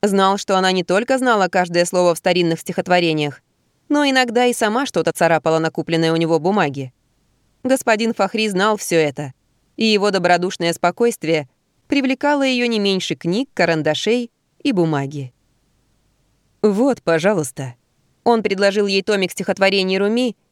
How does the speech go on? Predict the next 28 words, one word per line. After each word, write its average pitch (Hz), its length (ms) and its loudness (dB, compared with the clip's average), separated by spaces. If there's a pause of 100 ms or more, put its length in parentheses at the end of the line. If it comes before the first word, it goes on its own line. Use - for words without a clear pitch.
в - 100 -20
темно-зеленом 202 680 2
переплете 214 500 0
с 180 40 -2
золотым 190 400 0
тиснением, 202 680 0 (340)
напечатанный 247 580 0
на 233 100 0
прекрасной 220 540 -2
белой 175 300 2
бумаге. 143 600 -2 (880)
Тут 180 260 0
некоторые 175 540 2
из 156 80 -2
его 160 260 0
лучших 165 460 -2
творений. 143 640 -2 (720)
Найдите 185 500 2
себе 156 240 -2
спокойный 160 560 0
уголок 156 540 0 (460)
и 254 120 0
читайте, 226 500 0
ни 165 120 2
на 165 120 0
что 170 240 -2
не 180 120 2
отвлекаясь. 143 800 -4